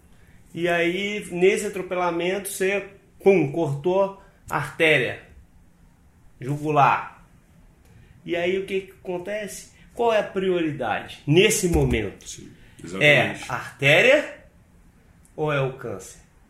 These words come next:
Speaker 1: Os dois são graves, mas qual é a prioridade? Então, é a mesma coisa quando você tá com um problema. Meu amigo, esse problema aqui é gigante, mas qual que é a prioridade?
Speaker 2: Exatamente.
Speaker 1: Vê a prioridade e executa,
Speaker 2: Qual
Speaker 1: irmão.
Speaker 2: o impacto que vai causar?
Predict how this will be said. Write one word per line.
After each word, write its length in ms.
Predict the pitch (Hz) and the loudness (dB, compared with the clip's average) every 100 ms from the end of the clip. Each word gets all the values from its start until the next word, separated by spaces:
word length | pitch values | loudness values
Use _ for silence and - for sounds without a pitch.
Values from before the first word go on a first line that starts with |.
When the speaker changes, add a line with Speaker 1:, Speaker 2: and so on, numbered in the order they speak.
| _ _ _ _ _ _ _ | _ _ _ _ _ _ _
Speaker 1:
Os 200 | 165 139 | -2 2
dois 220 | 175 233 | 4 4
são 180 | 339 320 | 4 4
graves, 680 | 208 143 110 - - - - - - - | 6 4 2 -2 -10 -16 -18 -20 -20 -6
mas 160 | 170 | -4
qual 160 | 170 254 | 2 4
é 40 | |
a 120 | 226 226 | 4 2
prioridade? 800 | 202 196 175 151 123 113 117 | -4 0 -2 -2 -2 -2 -2
Então, 360 | 135 196 208 202 - - | -4 -2 -2 -2 -12 -10
é 80 | - | -2
a 60 | 170 | 0
mesma 320 | 202 202 220 | 0 0 -2
coisa 240 | 190 185 | 0 -2
quando 160 | 185 190 | -2 -6
você 100 | 196 | -6
tá 160 | 185 175 | -6 -6
com 100 | 185 | -6
um 80 | 185 | -6
problema. 520 | 190 143 131 120 101 - - - - - - | -4 -2 -4 -4 -8 -16 -20 -20 -20 -20 -8
Meu 120 | 139 | -2
amigo, 420 | 151 165 139 107 - - - - - | 2 4 2 -2 -10 -20 -20 -20 -4
esse 280 | 160 226 - | 0 0 2
problema 380 | 208 175 202 202 | 2 4 4 4
aqui 160 | - | 4
é 40 | 214 | 2
gigante, 520 | 196 170 180 175 147 | 0 2 4 4 2
mas 160 | 190 185 | -2 -4
qual 180 | 262 | -6
que 60 | 247 | -4
é 40 | |
a 40 | 233 | -6
prioridade? 1400 | - - 277 277 240 220 214 151 143 123 98 90 - - - - 107 | -8 -6 0 2 4 4 4 2 2 2 0 -6 -12 -14 -20 -18 -14
Speaker 2:
Exatamente. 300 | 95 104 - | -10 -6 2
Speaker 1:
Vê 100 | 285 | 2
a 80 | 285 | 2
prioridade 960 | 240 233 214 180 143 196 208 147 147 | 4 6 6 6 4 6 6 4 0
e 80 | 208 | -2
executa, 680 | 233 254 247 - 240 247 180 | 0 -2 -4 -6 -6 -4 -4
Speaker 2:
Qual 180 | 139 156 | -2 -2
Speaker 1:
irmão. 0 | |
Speaker 2:
o 40 | |
impacto 460 | 143 143 143 139 - | -2 0 0 -2 -8
que 80 | 113 | -8
vai 160 | 120 | -6
causar? 460 | 117 107 107 110 | -6 -10 -10 -12